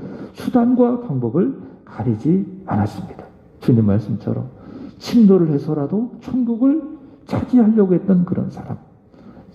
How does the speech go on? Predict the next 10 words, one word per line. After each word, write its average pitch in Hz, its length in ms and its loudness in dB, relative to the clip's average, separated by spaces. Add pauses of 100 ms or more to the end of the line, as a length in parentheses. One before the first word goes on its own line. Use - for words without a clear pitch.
(100)
영적인 208 640 4
열망이 143 500 -2
컸던 - 400 -4
사람, 196 380 -2 (280)
그가 147 260 0
바로 143 500 0 (120)
야곱이었습니다. - 960 -6 (240)
그래서 262 240 4
그 247 180 4
야곱을 165 680 0